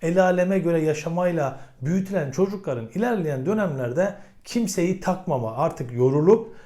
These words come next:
e, dolmuş olup ve kimseye katlanamayıp kimseyi takmama gibi tepkiler gösterdiğini görebiliyoruz. Burada o yetiştirme tarzından gelen bireylerin belli bir süre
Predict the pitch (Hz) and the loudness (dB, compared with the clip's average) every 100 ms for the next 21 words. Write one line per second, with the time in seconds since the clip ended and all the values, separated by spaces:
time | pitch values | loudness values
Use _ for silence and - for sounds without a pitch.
0 | - - 139 139 131 127 123 123 147 156 | -20 -14 -12 -10 -6 -4 -2 4 6 6
1 | 170 208 208 165 214 220 170 180 185 185 | 4 2 2 4 2 2 0 2 2 -2
2 | - - - - 202 - 175 165 160 156 | -16 -20 -12 -2 -2 2 0 2 0 2
3 | 185 202 180 185 233 - 185 185 180 170 | 0 2 0 0 -2 -4 -4 -2 -2 -4
4 | 208 190 185 151 135 147 247 254 - - | -8 -2 -2 -2 -4 -4 -4 -4 -12 -20
5 | - 139 131 147 147 127 127 131 113 113 | -6 -6 -4 -4 -2 -2 -4 -6 -6 -6
6 | 120 170 196 - - 127 147 123 120 117 | -6 -6 -6 -10 -4 0 0 -2 -2 -4
7 | 104 - - - - 151 302 285 180 190 | -4 -14 -20 -20 -6 0 2 4 2 0
8 | - - - - - 214 254 262 - - | -6 -20 -20 -10 2 4 4 0 -2 -2
9 | 240 - 214 220 202 220 220 208 202 202 | 0 0 4 4 4 0 0 0 0 2
10 | 190 196 202 185 175 185 170 180 180 220 | 0 2 2 2 0 0 0 0 0 0
11 | 214 185 - 147 131 135 | 0 -2 -2 0 0 -2